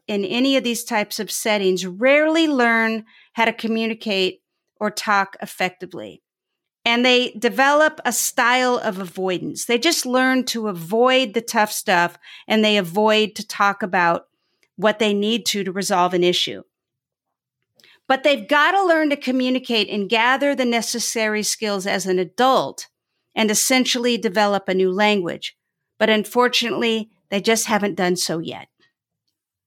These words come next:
The second reason why your partner doesn't communicate or might shut down is because they may become emotionally flooded. Sometimes a person has the necessary skills and they know how to talk,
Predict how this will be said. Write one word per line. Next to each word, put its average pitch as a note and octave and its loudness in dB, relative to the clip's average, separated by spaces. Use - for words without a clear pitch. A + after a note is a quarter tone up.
The D4+ 0
second A#4 2
reason B3 2
why A#3+ 4
your A3+ 2
partner A3 -2
doesn't G#3+ -4
communicate G#3 -4
or F#3+ -2
might F#3 0
shut - -4
down F3+ 0
is F#3 0
because A#3+ 0
they A#3 2
may A#3+ 4
become B3+ 0
emotionally G#3+ -2
flooded. F3 -6
Sometimes F#4+ 0
a - 2
person C#4 0
has E4 2
the D4 0
necessary B3 -2
skills A3 -2
and F#3+ -2
they G3 0
know B3+ 2
how A#3+ 0
to F3 -2
talk, G#3+ 0